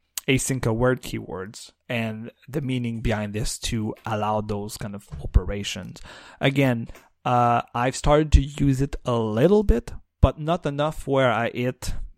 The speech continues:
major walls. And not enough where when I hit those walls, I kinda wanted to look, to peek under the hood. Uh, so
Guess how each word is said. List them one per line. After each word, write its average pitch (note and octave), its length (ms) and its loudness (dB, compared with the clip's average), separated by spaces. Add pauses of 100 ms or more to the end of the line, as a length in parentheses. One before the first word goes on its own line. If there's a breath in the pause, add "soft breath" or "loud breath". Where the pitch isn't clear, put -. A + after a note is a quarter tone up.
major B2 560 0
walls. A2+ 720 -4 (1120)
And D#3+ 520 2 (320 loud breath)
not E3+ 200 4
enough D#3+ 280 2
where C3+ 320 4 (120)
when C#3 200 0
I B2 180 0 (100)
hit F#3+ 220 -2 (100)
those G3+ 240 2
walls, A3+ 300 4
I B2+ 180 6
kinda D3 200 4
wanted C3+ 320 2
to B2+ 80 2
look, B2+ 440 -2 (140)
to - 100 -8
peek D3+ 240 4
under B2+ 240 0
the A#2 100 -4
hood. G2 340 -8 (600 soft breath)
Uh, G#2 460 -4
so - 180 -10